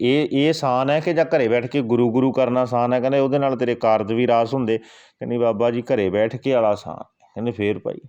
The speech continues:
ਕਹਿੰਦੇ, "ਜਾ ਹੁਣ ਜਪਜੀ ਸਾਹਿਬ ਕਰਿਆ ਕਰ।" ਜਪਜੀ ਸਾਹਿਬ ਕੀਤਾ, ਸਤਿਗੁਰੂ ਮਹਾਰਾਜ ਨੇ ਕਿਰਪਾ ਕੀਤੀ, ਉਹ ਮਾਈ ਦੇ ਕਾਰਜ ਸਵਰ ਗਏ।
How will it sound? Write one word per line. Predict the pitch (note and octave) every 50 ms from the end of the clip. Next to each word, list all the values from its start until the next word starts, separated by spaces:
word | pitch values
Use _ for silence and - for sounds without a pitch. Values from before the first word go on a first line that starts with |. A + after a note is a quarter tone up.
| - _ _ _ _ _ _ _ _ _ _
ਕਹਿੰਦੇ, | - B2+ C3+ B2+
"ਜਾ | A#2 C3+ C3+ C#3
ਹੁਣ | C3 C#3+ C#3 B2
ਜਪਜੀ | A2+ B2+ A#2 A2+ A#2+ C3+
ਸਾਹਿਬ | C3 - B2 B2 C3 B2+ A#2+
ਕਰਿਆ | - G2+ E2 D#2 -
ਕਰ।" | - - - - - _ _ _ _ - _ _ _ _ _ -
ਜਪਜੀ | A2+ B2 A#2 A#2 C3+ C#3+
ਸਾਹਿਬ | B2 B2+ B2 B2 B2 A#2+
ਕੀਤਾ, | A#2 - G#2+ - - G#2 F#2+
ਸਤਿਗੁਰੂ | F#2+ - - A#2+ A2+ A2+ B2 B2 B2+
ਮਹਾਰਾਜ | B2 A#2+ A#2 A2+ A2+ A2 G#2+ A2 G#2+
ਨੇ | G#2+ A2 G#2
ਕਿਰਪਾ | G#2+ G#2 F#2+ F#2+ - G#2+ G#2
ਕੀਤੀ, | G2+ - - F#2 F#2 - A#2 G#2 -
ਉਹ | - A#2 A2+
ਮਾਈ | A2 G#2+ G2+ G2 F#2+
ਦੇ | F2+ E2+
ਕਾਰਜ | E2 - F2 - - - -
ਸਵਰ | - - - A2 G#2+ A#2 C3+
ਗਏ। | C#3 C#3+ -